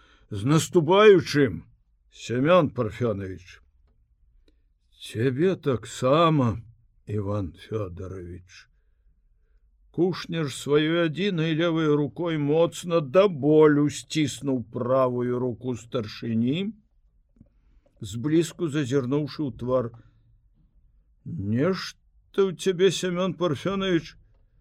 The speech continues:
несвяточны выгляд. Гукан паскардзіўся.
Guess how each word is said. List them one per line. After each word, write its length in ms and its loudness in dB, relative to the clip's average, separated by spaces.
несвяточны 1400 2
выгляд. 720 0
Гукан 640 -4
паскардзіўся. 1160 -8